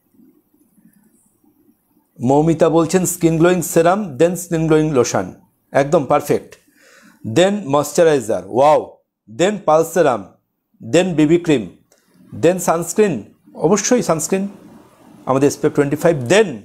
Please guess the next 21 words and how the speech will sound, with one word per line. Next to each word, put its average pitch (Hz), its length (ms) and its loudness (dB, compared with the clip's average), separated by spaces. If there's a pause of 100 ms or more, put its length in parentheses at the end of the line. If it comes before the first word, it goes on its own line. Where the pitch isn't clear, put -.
(360)
মৌমিতা, 123 420 -4 (440)
একটা - 140 -12 (120)
দারুণ 139 320 2
selfie 101 440 -2 (300)
without 147 400 2
beauty 107 280 -4
অ্যাপ। 95 160 -6 (1160)
Facebook-এ 143 320 0
যেমন 139 180 2
কোনো 135 160 -4
beauty 135 300 0
app 151 180 0
হয় 160 100 0
না, 196 140 -4 (240)
সেমন 135 200 0 (120)
without 180 300 2
beauty 123 340 -4
অ্যাপ, 170 140 -2 (200)
then 175 200 2
একটা 131 200 -6
selfie, 87 420 -10